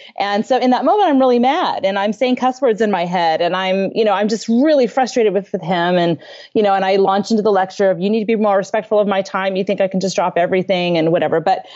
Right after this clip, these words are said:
a couple days later, I went, "Oh, he told me something." He was like, "Mom, I don't have the executive function skills down pat yet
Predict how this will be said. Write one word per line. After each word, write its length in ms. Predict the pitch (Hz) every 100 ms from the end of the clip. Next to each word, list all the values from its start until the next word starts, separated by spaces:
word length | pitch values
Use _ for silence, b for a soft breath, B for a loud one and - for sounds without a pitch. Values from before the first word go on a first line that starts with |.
| B
a 80 | -
couple 300 | 240 330 403
days 280 | 285 262 220
later, 480 | 240 277 254 190 175
I 100 | 196
went, 200 | 214 190 -
"Oh, 540 | 233 262 277 277 262
he 140 | 247 277
told 340 | 254 285 311
me 160 | 311 277
something." 540 | 269 233 214 185 175
He 100 | 208
was 100 | 214
like, 160 | 226 214
"Mom, 300 | 240 262 240
I 80 |
don't 120 | 269 247
have 160 | 262
the 60 | 254
executive 480 | 202 240 240 240 -
function 360 | 233 233 240
skills 280 | - 202 185
down 220 | 196 185
pat 320 | 185 214 220
yet 400 | 175 170 165 -